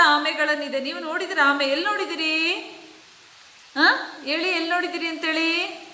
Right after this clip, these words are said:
ನಿಮ್ ಮನೇಲಿ ಇಟ್ಟಿದ್ದೀರಾ ಫಿಶ್ ಟ್ಯಾಂಕ್ ಅಲ್ಲಿ?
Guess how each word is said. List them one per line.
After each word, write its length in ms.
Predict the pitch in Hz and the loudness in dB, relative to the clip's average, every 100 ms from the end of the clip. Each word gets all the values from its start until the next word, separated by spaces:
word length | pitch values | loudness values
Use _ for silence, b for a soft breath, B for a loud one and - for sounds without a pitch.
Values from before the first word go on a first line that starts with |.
| - - | -20 -10
ನಿಮ್ 120 | 240 | -2
ಮನೇಲಿ 260 | 302 302 294 | 0 2 0
ಇಟ್ಟಿದ್ದೀರಾ 800 | 294 339 330 277 262 311 381 - | 0 0 4 6 8 8 4 -2
ಫಿಶ್ 180 | 277 - | -4 0
ಟ್ಯಾಂಕ್ 360 | 339 320 320 | 2 0 0
ಅಲ್ಲಿ? 380 | 302 262 269 311 | -2 0 0 0